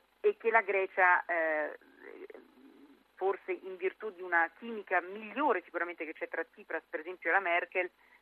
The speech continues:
ehm, ha cons-, finalmente, eh, eh, dica di sì a, a un programma di riforme. Però a questo punto l'esasperazione è tale per cui l'ipotesi che circolava negli ultimi giorni, per esempio,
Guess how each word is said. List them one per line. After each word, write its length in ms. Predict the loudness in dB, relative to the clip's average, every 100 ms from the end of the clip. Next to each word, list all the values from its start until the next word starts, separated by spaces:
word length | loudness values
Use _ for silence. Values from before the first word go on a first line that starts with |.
| _
ehm, 500 | -2 0 -2 -6 -16 -8 -2
ha 120 | -2
cons-, 280 | -2 -8 -12 _ _
finalmente, 800 | -4 -4 -2 -4 -4 -2 -2 -2
eh, 360 | -4 -4 -4 -6
eh, 200 | -8 -10 -12 -18
dica 220 | -2 -2
di 120 | -2 -12
sì 180 | -6 2
a, 220 | 4 4
a 100 | 2
un 80 | -2
programma 400 | -2 4 4 4
di 80 | -4
riforme. 400 | -2 4 4 4
Però 140 | 2
a 40 | 2
questo 220 | 0 -10
punto 240 | -8 -4
l'esasperazione 680 | -2 0 0 0 -2 -2 -4
è 40 | 6
tale 560 | 8 8 6 4 2 0 -20 -20 -20 _ 4
per 160 | 4
cui 420 | 4 -4 -6 -8 -16 -14
l'ipotesi 520 | 2 6 6 4 -4
che 80 | -8
circolava 460 | -4 6 8 8
negli 160 | 6 0
ultimi 320 | -8 -10 -2
giorni, 320 | 4 4 2
per 100 | 0
esempio, 640 | 2 2 0 0 2 2